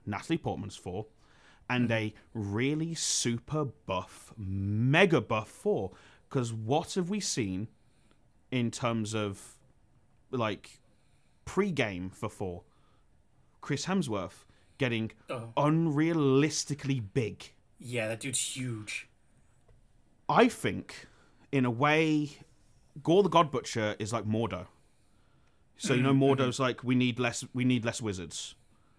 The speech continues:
Speaker 2: Yeah.
Speaker 1: That's why Gore the God Butcher exists. There's too many gods. I need to,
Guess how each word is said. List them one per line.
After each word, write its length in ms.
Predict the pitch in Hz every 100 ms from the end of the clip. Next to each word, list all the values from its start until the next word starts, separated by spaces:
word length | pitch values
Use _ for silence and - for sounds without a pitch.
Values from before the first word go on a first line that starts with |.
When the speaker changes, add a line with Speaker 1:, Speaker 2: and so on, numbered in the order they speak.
| _
Speaker 2:
Yeah. 160 | 107 - _ _ -
Speaker 1:
That's 240 | 147 143
why 140 | 160 165
Gore 240 | 143 156
the 60 | 147
God 200 | 220 185
Butcher 260 | 127 110
exists. 360 | 101 98 85 -
There's 240 | 113 104
too 200 | - 113
many 160 | 104 107
gods. 460 | 165 147 95 - -
I 100 | 104
need 300 | 98 101 98
to, 320 | - 113 107